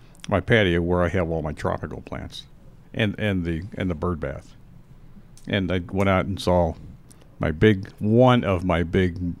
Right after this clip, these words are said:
uh, canna muscifolias, this, this giant canna, all torn up.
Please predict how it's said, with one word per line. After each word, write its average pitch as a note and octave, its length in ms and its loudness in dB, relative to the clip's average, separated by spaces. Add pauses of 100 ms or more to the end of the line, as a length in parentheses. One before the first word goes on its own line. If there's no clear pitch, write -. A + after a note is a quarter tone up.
(1300)
uh, D2+ 280 -2
canna A#2+ 300 4
muscifolias, F2 680 0
this, D#2 160 -6 (140)
this E2+ 240 -8 (140)
giant E2 480 -4
canna, - 360 -8 (760)
all A2 180 0
torn F#2+ 380 0
up. - 220 -6